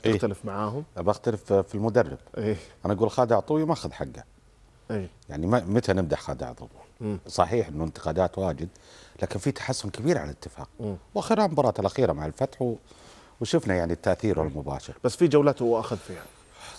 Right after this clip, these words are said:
Speaker 2: يعني
Speaker 1: ما في
Speaker 2: نتذكر
Speaker 1: مدرب ما في
Speaker 2: محللين في أحد
Speaker 1: جولات.
Speaker 2: الجولات كان خالد العطوي أخذ
Speaker 1: إيه.
Speaker 2: حقيقة كثير من الثناء وأخذ الأفضلية يعني.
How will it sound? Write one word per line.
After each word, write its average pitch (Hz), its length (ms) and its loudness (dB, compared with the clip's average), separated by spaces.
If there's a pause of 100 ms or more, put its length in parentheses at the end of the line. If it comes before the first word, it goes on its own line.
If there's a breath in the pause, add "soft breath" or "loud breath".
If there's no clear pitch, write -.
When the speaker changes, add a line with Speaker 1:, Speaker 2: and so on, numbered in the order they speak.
(100)
Speaker 2:
يعني 107 140 -2
Speaker 1:
ما 156 120 6
في 151 60 6
Speaker 2:
نتذكر 147 160 6
Speaker 1:
مدرب 139 300 6
ما 123 120 6
في 131 60 2
Speaker 2:
محللين 135 100 6
في 120 60 4
أحد 113 120 6
Speaker 1:
جولات. 113 140 4
Speaker 2:
الجولات 123 360 4
كان 117 120 -2
خالد 120 320 2
العطوي 113 640 2
أخذ 110 280 2
Speaker 1:
إيه. 98 220 2 (420 loud breath)
Speaker 2:
حقيقة 113 260 2
كثير 127 300 2
من 107 340 0
الثناء 123 420 0
وأخذ 147 260 6
الأفضلية 104 460 2
يعني. 76 200 -12